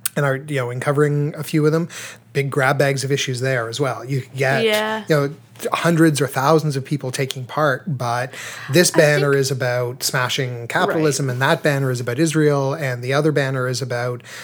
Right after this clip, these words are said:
Speaker 1: fighting, you know, U S backed warlords in various parts of the, the, so
Speaker 2: Yeah.
Speaker 1: trying to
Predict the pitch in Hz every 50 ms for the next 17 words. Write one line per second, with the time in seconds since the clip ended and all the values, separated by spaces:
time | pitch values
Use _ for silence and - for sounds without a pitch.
0 | - - - - 160 147 139 139 131 131 127 127 127 131 131 139 131 123 123 123
1 | 147 165 147 143 160 208 175 147 127 123 139 135 135 123 - - - 131 123 123
2 | - - 139 139 147 147 139 139 139 135 135 135 131 123 127 120 123 123 123 123
3 | 123 123 117 127 123 123 120 120 - - 131 123 - 135 127 - - - - -
4 | - 143 135 - - - - - - - 170 165 - - - - - - 269 294
5 | 277 254 240 240 233 - - - - - - 190 185 196 190 - - 170 151 143
6 | 139